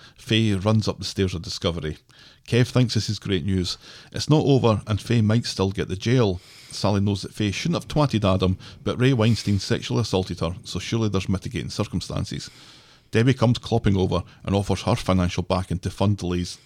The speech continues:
Faye's legal representation. It's the least that she can do as part of tidying up after that monster. Kev is suspicious,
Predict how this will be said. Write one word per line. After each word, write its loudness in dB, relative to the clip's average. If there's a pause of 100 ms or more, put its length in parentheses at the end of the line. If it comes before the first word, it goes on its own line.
(180)
Faye's 0 (320)
legal 2
representation. -6 (460)
It's -2
the 2
least 0
that -4
she -4
can 4
do 0 (340)
as -6
part 0
of -10
tidying -2
up -6
after -6
that -4
monster. 0 (560)
Kev 4
is -6
suspicious, -6